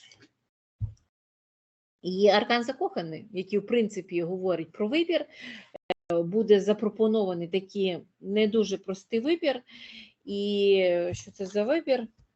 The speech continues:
А вибір зуп-, зупинити. Це те, що ми з вами говорили в попередніх, е, зустрічах: що вибір зупинити війну, в принципі, тут, е, так прямо і сказали.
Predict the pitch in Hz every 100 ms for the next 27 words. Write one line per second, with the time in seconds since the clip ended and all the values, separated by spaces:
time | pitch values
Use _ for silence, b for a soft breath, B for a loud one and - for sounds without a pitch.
0 | _ _ _ _ _ _ _ _ _ 202
1 | 196 285 294 233 214 208 196 214 220 202
2 | 175 175 - 151 - 202 202 180 175 185
3 | 190 175 175 170 175 165 165 175 208 262
4 | 330 - 233 - B B B B 226 214
5 | - 175 180 185 202 196 180 - 190 185
6 | - 185 180 175 170 165 - 185 185 214
7 | 208 180 202 202 202 202 285 - 214 202
8 | 180 175 160 196 202 196 185 160 156 196
9 | 170 _ 165 156 165 - - 220 208 175
10 | 170 - 180 202 254 285